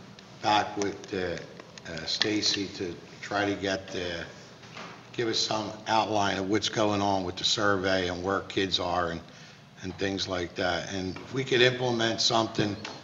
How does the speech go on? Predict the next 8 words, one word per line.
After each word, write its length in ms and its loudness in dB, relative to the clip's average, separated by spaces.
maybe 220 2
this 240 4
fall, 540 8
but 180 2
right 200 6
now 160 6
I 140 8
think 300 0